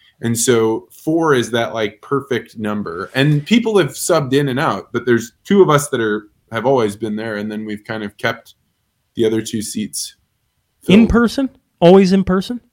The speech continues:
Speaker 1: Yeah, I think there was, like, uh, two or three weeks where we did some stuff during covid when we, like, really didn't know what was going on, and we,
Speaker 2: See,
Speaker 1: uh, we met online.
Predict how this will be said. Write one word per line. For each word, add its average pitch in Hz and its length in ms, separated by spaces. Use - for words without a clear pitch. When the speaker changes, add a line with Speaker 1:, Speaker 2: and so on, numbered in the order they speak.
Speaker 1:
Yeah, 160 220
I 151 40
think 214 200
there 202 120
was, 156 180
like, 143 280
uh, 123 360
two - 180
or 185 40
three 180 220
weeks 143 340
where 127 140
we 123 140
did 131 200
some 127 140
stuff 127 300
during 110 260
covid 123 440
when 110 200
we, 117 100
like, 104 220
really 113 320
didn't 113 280
know 107 160
what 107 200
was 104 160
going 110 320
on, 123 380
and 113 240
we, 113 260
Speaker 2:
See, 113 40
Speaker 1:
uh, 110 240
we 117 160
met 117 220
online. 104 520